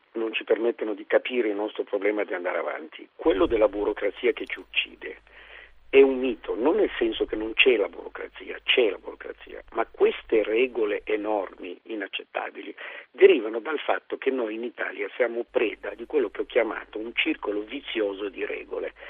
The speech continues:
Ci sono delle regole sbagliate, non le rispettiamo, se ne fanno ancora di più sbagliate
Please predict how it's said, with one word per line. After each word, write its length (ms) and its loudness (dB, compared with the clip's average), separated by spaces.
Ci 140 0
sono 280 8
delle 240 8
regole 320 4
sbagliate, 720 -4
non 300 12
le 140 8
rispettiamo, 880 -4
se 80 0
ne 120 2
fanno 340 4
ancora 520 12
di 120 -4
più 180 -12
sbagliate 680 -2